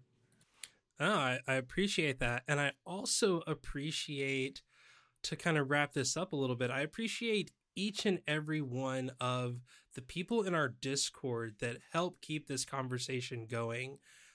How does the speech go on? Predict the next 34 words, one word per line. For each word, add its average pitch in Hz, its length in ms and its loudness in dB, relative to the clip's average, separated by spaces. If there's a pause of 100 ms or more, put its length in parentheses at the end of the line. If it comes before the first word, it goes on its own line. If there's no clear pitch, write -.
Uh, 123 220 -4 (120)
there's 214 240 0
been 269 160 4
a 165 80 4
lot 131 460 2
of 123 160 -2
talk 127 520 -2 (420)
in 151 160 4
the 139 100 2
Discord, 123 920 0 (460)
uh, 127 260 0
about 139 420 2
what 147 240 -2
they 156 160 0
should 123 300 -6
do, 170 640 0
a 151 40 -4
lot 151 180 2
of 143 100 0
talk 143 380 0 (140)
on 139 800 0
strategies 143 1120 0
at 131 280 2 (260)
turn 139 400 -2
one, 151 280 0
two, 156 180 -2
and 120 200 -4
three. 190 480 0 (520)
Um, 131 340 0 (220)
but 214 360 4 (120)
I 170 140 2
think 202 400 -6
more 160 300 0
than 160 240 0